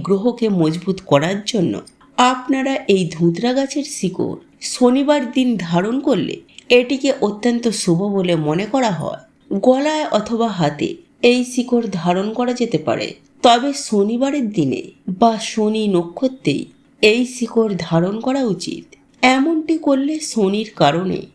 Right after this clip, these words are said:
আপনার জীবনে আগত বাধা দূর করতে শুরু করবে, সেই সঙ্গে আপনার কুষ্টিতে যদি শনি অত্যন্ত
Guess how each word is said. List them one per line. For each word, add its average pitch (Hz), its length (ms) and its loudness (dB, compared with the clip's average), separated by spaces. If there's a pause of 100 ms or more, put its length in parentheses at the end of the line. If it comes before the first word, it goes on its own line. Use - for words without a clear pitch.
(340)
আপনার 226 640 2
জীবনে 190 460 0 (100)
আগত 170 480 0 (500)
বাধা 208 520 2
দূর 180 280 0
করতে 208 360 -2
শুরু 196 360 -2
করবে, - 360 -2 (260)
সেই 247 360 4
সঙ্গে 262 460 0
আপনার 196 580 -2
কুষ্টিতে 240 540 0
যদি 170 300 -2 (260)
শনি 262 520 2
অত্যন্ত 240 480 0